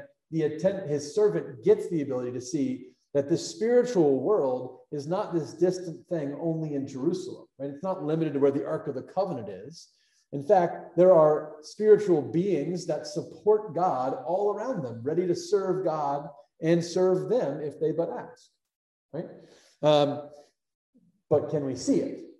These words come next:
right? Do we have eyes to see what's happening? Uh, okay,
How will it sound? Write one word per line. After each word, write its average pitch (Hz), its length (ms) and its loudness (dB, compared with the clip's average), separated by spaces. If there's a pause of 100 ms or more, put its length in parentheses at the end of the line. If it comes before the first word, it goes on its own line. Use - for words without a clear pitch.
(140)
right? 143 180 -2
Do 147 60 -6
we 143 100 2
have 139 100 2
eyes 143 320 -2
to 143 100 -10
see 127 380 -6
what's 123 180 -12
happening? - 320 -10 (800)
Uh, 160 180 -8
okay, 190 400 0